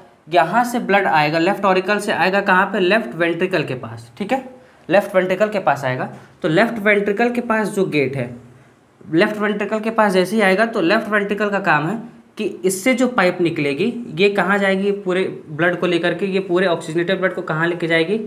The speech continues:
Whole body में, ठीक है, ये whole body में लेके जाएगी, ठीक।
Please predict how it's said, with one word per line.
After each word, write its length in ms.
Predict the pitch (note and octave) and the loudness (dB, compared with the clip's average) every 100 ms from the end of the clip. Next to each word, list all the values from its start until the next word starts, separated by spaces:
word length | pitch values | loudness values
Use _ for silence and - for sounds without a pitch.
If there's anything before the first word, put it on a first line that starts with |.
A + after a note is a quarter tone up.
| - - - _ - | -10 -18 -20 _ -6
Whole 200 | C#3+ E3 | -2 0
body 320 | C3+ C3 B2 A#2 | 0 -2 -2 -4
में, 180 | A2 A2+ - - _ _ _ _ - | -6 -12 -20 -20 _ _ _ _ -4
ठीक 140 | F#3+ | -2
है, 200 | B3 B3+ - - - D#3+ | -2 -4 -12 -20 -10 0
ये 100 | F3+ | 0
whole 320 | E3 G#3 B3+ - | 2 0 -2 -4
body 240 | D#3 D#3 E3 | 2 2 2
में 100 | C#3 | -2
लेके 180 | C3 B2 | -4 -4
जाएगी, 340 | A#2 A#2 A#2+ - - _ - | -4 -6 -10 -18 -20 _ -6
ठीक। 180 | B3+ | -4